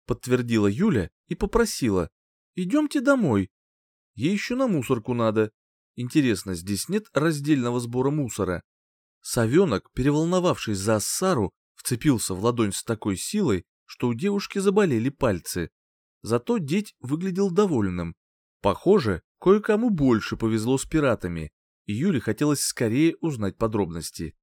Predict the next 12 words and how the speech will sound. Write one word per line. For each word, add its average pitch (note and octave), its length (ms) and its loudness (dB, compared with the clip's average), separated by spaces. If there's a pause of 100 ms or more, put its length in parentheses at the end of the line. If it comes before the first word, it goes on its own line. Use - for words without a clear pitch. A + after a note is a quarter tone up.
(420)
Они D3+ 560 0
уже D#3 340 2
подходили A2 520 -2
к - 80 -6
трапу, F3+ 520 -2 (240)
когда A2+ 280 -2
содержимое A#2+ 680 0
кармана F#3 580 0
слабо B2+ 560 -4
шевельнулось. C3 880 -4 (520)
Она C3+ 180 -2
похолодела, C#3 800 0